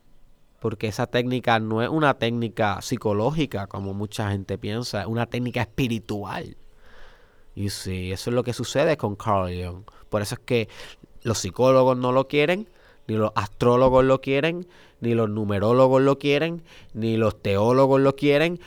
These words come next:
ni los filósofos lo quieren, porque nunca pudo encajarse en ningún lado. Era tan grande su pensamiento que trascendió todas las industrias de pensamiento.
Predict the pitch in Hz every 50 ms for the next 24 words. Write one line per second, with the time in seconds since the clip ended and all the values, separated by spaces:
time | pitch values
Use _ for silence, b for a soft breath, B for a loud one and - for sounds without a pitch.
0 | B B - 110 110 113 107 - - 113 113 123 123 - 151 - - 147 143 143
1 | 143 123 131 139 151 175 170 - - 135 127 - - 120 117 127 127 - 160 160
2 | - 156 160 160 160 151 - 147 139 139 151 151 - 160 143 139 139 131 131 139
3 | 135 127 131 147 165 170 151 123 131 - - 143 160 170 185 165 131 113 101 104
4 | 104 101 101 101 - 113 104 - 107 101 - - 104 104 120 151 175 185 190 180
5 | - 120 110 - 107 104 - 117 117 110 - - 131 113 104 101 107 120 139 156
6 | - 143 131 127 120 117 - - 104 101 95 92 92 110 143 175 - - _ -
7 | 98 95 95 98 90 87 92 - - 95 90 90 - - 95 98 117 135 165 185
8 | 180 170 - - - -